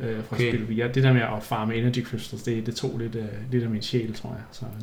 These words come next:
Speaker 2: Det lyder, som om man skal være halvmasochistisk for
Speaker 1: Ja.
Speaker 2: at, at kunne lide de spil.
Speaker 1: Eller virkelig,
Speaker 2: Jeg er
Speaker 1: øh,
Speaker 2: ikke hoppet
Speaker 1: elske
Speaker 2: på dem i hvert fald.
Speaker 1: Nej. Virkelig elske den, den form for gameplay. Øhm, det, jeg vil stadig sige, gameplaymæssigt er det en af de fedeste Mega Man to D, øh,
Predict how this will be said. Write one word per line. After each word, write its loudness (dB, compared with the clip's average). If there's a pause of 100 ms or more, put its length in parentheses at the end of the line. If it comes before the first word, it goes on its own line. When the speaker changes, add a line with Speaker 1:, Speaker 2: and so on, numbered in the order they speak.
(340)
Speaker 2:
Det -2
lyder, 6
som 4
om 4
man 2
skal -2
være 0
halvmasochistisk 0
for -4
Speaker 1:
Ja. 0
Speaker 2:
at, -2 (360)
at -8
kunne -2
lide -2
de 0
spil. -2 (240)
Speaker 1:
Eller 6
virkelig, 8
Speaker 2:
Jeg -4
er 6
Speaker 1:
øh, 6
Speaker 2:
ikke 2
hoppet 6
Speaker 1:
elske -2
Speaker 2:
på 4
dem -2
i -4
hvert -2
fald. -6
Speaker 1:
Nej. -6 (500)
Virkelig 0
elske 4
den, 0 (200)
den 4
form 2
for 0
gameplay. -2 (720)
Øhm, 2
det, -8
jeg -2
vil -10
stadig 8
sige, 2
gameplaymæssigt 6
er -6
det 2
en 4
af -2
de -2
fedeste 2
Mega 0
Man -2 (280)
to -2
D, -2 (420)
øh, -2